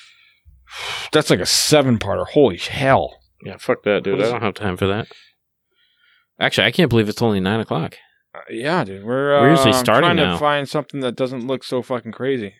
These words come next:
Speaker 2: How long
Speaker 1: Oh.
Speaker 2: have we been going? I mean, we have to end this pretty soon.
Speaker 1: Uh, it's pretty far away. We're going about an hour and nine minutes. All right. So, uh, would you rather have a magnetic forehead or a suction cup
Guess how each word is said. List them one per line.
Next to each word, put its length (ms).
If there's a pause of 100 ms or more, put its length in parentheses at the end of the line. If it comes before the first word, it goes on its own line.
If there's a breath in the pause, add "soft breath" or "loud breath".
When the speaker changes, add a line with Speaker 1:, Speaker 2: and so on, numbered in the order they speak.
Speaker 2:
How 160
long 200
Speaker 1:
Oh. 40
Speaker 2:
have 100
we 120
been 240
going? 300
I 60
mean, 180
we 100
have 120
to 80
end 220
this 80
pretty 220
soon. 300
Speaker 1:
Uh, 360
it's 100
pretty 280
far 140
away. 260 (520)
We're 80
going 140
about 160
an 100
hour 540
and 120
nine 240
minutes. 680 (100)
All 200
right. 260
So, 360
uh, 260
would 280
you 100
rather 720 (540)
have 220
a 60
magnetic 720 (320)
forehead 720 (600)
or 500 (640)
a 160
suction 680 (800)
cup 300